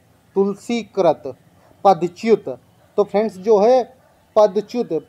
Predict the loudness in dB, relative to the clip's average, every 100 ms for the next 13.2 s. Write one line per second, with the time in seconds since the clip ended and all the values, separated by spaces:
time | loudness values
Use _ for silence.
0 | _ -2 0 -2 -6 _ _ 0 0 0
1 | -8 -12 -4 -2 0 -4 -4 -6 -2 0
2 | -2 -4 -10 -8 -4 -4 -4 -4 -2 -2
3 | -4 -8 -8 -6 -6 -6 -6 -8 -12 _
4 | _ _ -20 -2 2 2 2 0 0 0
5 | -2 _ -4 0 4 4 4 2 0 -2
6 | -8 -16 _ _ _ _ _ _ _ _
7 | -2 -2 -2 -6 -4 -4 -4 -6 -10 _
8 | -6 -6 -4 -6 -4 -4 -4 -4 -6 -6
9 | -10 -2 -2 -2 -8 -8 -8 -12 _ -2
10 | -2 -2 -6 0 0 -2 -6 -4 0 0
11 | -2 -6 -6 -6 -10 -8 -4 -2 -2 -2
12 | -2 0 -2 -2 -6 -6 -4 -4 -4 -6
13 | -6 -10